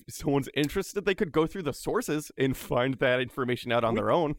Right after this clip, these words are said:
Speaker 2: we, we, we can leave that bit out. We
Speaker 1: Yeah.
Speaker 2: don't, we don't need to add a tr-, we don't need to add something that will require us to put a trigger warning at the beginning of the episode.
Speaker 1: Yeah.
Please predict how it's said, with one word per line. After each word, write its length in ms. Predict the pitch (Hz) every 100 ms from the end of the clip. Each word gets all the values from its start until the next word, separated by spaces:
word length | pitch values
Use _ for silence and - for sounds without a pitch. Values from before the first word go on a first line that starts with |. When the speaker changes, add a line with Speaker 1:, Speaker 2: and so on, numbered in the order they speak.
| - 330
Speaker 2:
we, 100 | 330
we, 140 | 370 330
we 100 | 320
can 180 | 262
leave 180 | 202 160
that 220 | 151 143
bit 140 | 147 131
out. 340 | 120 160 185 180
We 80 |
Speaker 1:
Yeah. 80 | 196
Speaker 2:
don't, 180 | 165 165
we 80 | 202
don't 220 | 202 143
need 320 | 143 139 135
to 460 | 160 135 123 123 143
add 200 | - 143
a 60 | 127
tr-, 140 | - -
we 80 | 185
don't 160 | 254
need 160 | 196 208
to 220 | 180 156 -
add 220 | 170 170 160
something 200 | 180 151
that 100 | 151
will 80 | 147
require 480 | 135 - 285 156
us 140 | 135 -
to 60 | -
put 100 | 127
a 60 |
trigger 280 | - 151 151
warning 280 | 117 113 113
at 80 | -
the 80 |
beginning 300 | 120 113 110
of 20 | 110
the 100 | 110
episode. 460 | 120 135 127 170
Speaker 1:
Yeah. 300 | 208 190 151